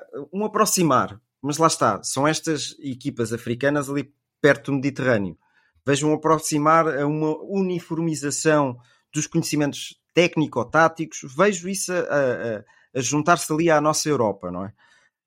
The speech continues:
No entanto, eh, ainda destaco uma coisa mais importante, que é a organização. A organização acho que é a palavra-chave que aquilo que as equipas, eh, africanas nunca tinham, nunca tinham. E eu, e eu,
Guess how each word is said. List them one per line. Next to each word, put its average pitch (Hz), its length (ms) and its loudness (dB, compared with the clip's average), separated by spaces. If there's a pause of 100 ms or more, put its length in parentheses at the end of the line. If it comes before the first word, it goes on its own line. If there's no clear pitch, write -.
(120)
No 226 200 6
entanto, 143 760 4
eh, 151 180 -4 (180)
ainda 202 160 4
destaco 190 400 2
uma 185 140 -2
coisa 165 300 0
mais 156 240 0
importante, 143 580 -6 (640)
que 151 100 0
é - 20 6
a 156 40 6
organização. 135 760 2 (720)
A 120 60 -2
organização 151 560 0
acho 156 160 -2
que 160 80 -2
é 156 60 2
a 151 40 -2
palavra-chave 139 840 0 (420)
que 143 100 -2
aquilo 143 220 -2
que 147 100 -2
as 127 100 -2
equipas, 135 460 -2
eh, 113 760 2 (560)
africanas 143 680 2 (480)
nunca 208 220 4
tinham, 226 420 2 (280)
nunca 170 220 0
tinham. 175 380 -4 (600)
E 165 140 0
eu, 226 140 6
e 180 100 4
eu, 180 120 10